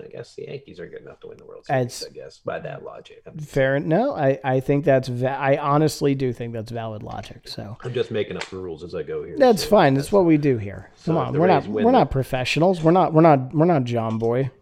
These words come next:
Speaker 1: So yeah, basically, like, if, if, so I just wanna make sure this is clear, right? Like, I picked Cleveland to win the World Series,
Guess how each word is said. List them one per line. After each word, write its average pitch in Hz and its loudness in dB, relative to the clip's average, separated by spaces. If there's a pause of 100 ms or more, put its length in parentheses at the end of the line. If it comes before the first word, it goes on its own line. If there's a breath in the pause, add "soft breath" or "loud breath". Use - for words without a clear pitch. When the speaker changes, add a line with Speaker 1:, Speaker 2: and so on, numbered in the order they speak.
(120)
Speaker 1:
So 151 -2
yeah, 143 0
basically, 156 2
like, 98 -2
if, 101 -6
if, 104 -4
so 107 -8
I 127 -4
just 135 -4
wanna 120 -2
make 101 -6
sure - -6
this 87 -8
is 82 -16
clear, - -6
right? 156 -6
Like, - -10
I 113 -4
picked - -6
Cleveland 117 -6
to 127 -4
win 135 -4
the 135 -2
World 139 -2
Series, 143 -6